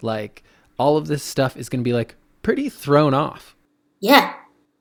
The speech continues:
Speaker 2: I think that plus economic instability. A lot of
Speaker 1: Absolutely.
Speaker 2: people are gonna be out here looking for answers. A lot of people are gonna be out here claiming they have 'em.
Speaker 1: Yeah, people
Speaker 2: Yeah.
Speaker 1: are gonna be claiming they have 'em. And then, I, yeah, I think the economics of it, it's like,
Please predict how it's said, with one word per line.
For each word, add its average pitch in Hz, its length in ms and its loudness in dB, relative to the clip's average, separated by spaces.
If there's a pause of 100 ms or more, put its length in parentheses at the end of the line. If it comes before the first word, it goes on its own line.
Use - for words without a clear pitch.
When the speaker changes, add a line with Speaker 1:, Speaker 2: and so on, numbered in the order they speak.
(140)
Speaker 2:
I 220 80 6
think 302 200 6
that 254 260 4
plus 247 360 4
economic 202 680 0
instability. 202 760 2 (140)
A 127 280 2
lot 202 180 10
of 254 60 4
Speaker 1:
Absolutely. - 40 -4
Speaker 2:
people 254 260 6
are 233 40 0
gonna 233 120 2
be 233 100 8
out 233 100 4
here 240 100 2
looking 233 200 2
for 214 140 -2
answers. 233 500 0 (460)
A 165 60 4
lot 175 220 10
of 220 60 4
people 247 200 4
are 220 40 8
gonna 220 140 8
be 220 100 6
out 208 120 4
here 214 140 2
claiming 214 300 0
they 220 100 4
have 226 240 0
'em. 220 200 -2 (1200)
Speaker 1:
Yeah, 127 180 2
people 175 240 6
Speaker 2:
Yeah. 160 60 6
Speaker 1:
are - 20 2
gonna 160 140 2
be 151 140 2
claiming 135 380 0
they 131 100 -2
have 123 220 -4
'em. 123 140 -8 (260)
And 139 160 2
then, 139 180 2
I, 139 100 0
yeah, 135 200 -2
I 123 100 0
think 139 240 -2
the 139 80 -4
economics 127 580 -4
of 127 120 0
it, 127 240 -2
it's - 200 -12
like, 113 340 -8